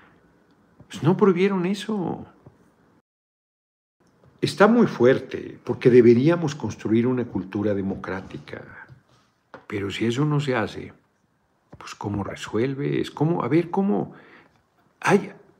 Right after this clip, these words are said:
de verdad, una sola persona tiene más claridad que, que cientos,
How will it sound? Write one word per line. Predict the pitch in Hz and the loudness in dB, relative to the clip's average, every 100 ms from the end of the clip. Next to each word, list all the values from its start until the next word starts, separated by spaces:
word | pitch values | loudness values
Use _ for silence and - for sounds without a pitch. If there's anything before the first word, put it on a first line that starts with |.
| _ _ _ _ | _ _ _ _
de | 107 117 | 0 2
verdad, | 113 123 156 170 - | 2 2 0 -2 -2
una | 151 202 202 | 0 2 2
sola | - 170 175 | 2 0 0
persona | 135 104 110 143 151 156 - - | -2 -2 -2 -2 -2 -2 -4 -6
tiene | 131 143 | -6 -4
más | 135 - | -4 -6
claridad | - - - 78 - - | -4 -2 -2 -2 -4 -8
que, | - 85 - - - _ _ _ _ _ _ - | -6 -6 -8 -12 -16 _ _ _ _ _ _ -18
que | - | -14
cientos, | - 90 95 - 165 - - | -6 -6 -4 -2 -2 -2 -12